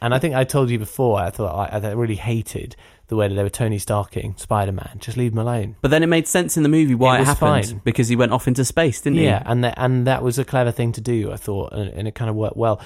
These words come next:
Speaker 1: thought Spider-Man didn't get that much of a look in, actually. I like the moment where,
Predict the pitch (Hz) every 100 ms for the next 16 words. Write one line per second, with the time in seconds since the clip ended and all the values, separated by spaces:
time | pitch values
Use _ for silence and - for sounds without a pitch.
0 | - - 262 - 285 226 160 170 160 143
1 | 147 151 - 165 170 - 101 92 - -
2 | 101 98 143 180 170 175 156 143 135 135
3 | 131